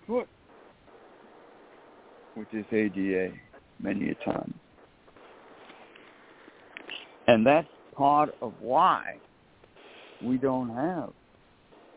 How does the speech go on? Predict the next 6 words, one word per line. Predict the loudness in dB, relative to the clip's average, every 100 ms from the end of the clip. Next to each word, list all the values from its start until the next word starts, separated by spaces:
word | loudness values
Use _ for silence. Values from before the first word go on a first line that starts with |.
| -20 -20 -20 -20 -20 -8
accessibility. | -8 -8 -6 -2 -2 -2 -10 -16 -20 _ _ _ _ -20 -20 -20 -20 -20 -16 0
We've | 2 6
got | 6 6 4
to, | 0 0
we've | 0 -2 -2
got | -2